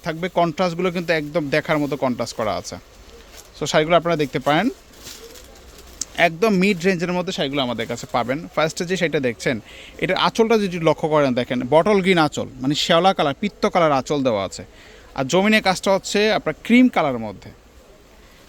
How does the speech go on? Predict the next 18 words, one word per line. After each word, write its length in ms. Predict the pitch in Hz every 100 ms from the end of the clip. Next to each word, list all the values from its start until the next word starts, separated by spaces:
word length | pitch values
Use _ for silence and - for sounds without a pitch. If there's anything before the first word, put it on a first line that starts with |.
| -
শাড়িটা 300 | - 143 160
দেখেন 480 | 131 127 123 139 110
এতটা 440 | 113 127 165 180
সুন্দর 680 | 180 - 160 165 175 180 196
একটা 260 | 185 - 170 -
কালার 400 | 113 117 131 127
কম্বিনেশনটা 680 | 131 131 135 135 147 135
করা 280 | 135 135 131
হয়েছে। 400 | 120 107 - 170 240 - - - - - -
দেখেন 460 | 117 - 127 113 160 -
এটা 220 | 135 135
আঁচলটা 580 | 127 131 160 143 147 156
বটল 320 | 131 117 123
গ্রিন 160 | 123 131
কালার, 380 | 127 120 135 214 302 120 - -
আর 100 | 127
জমিনটা 400 | 120 156 175 170
হচ্ছে 520 | 180 170 - - 185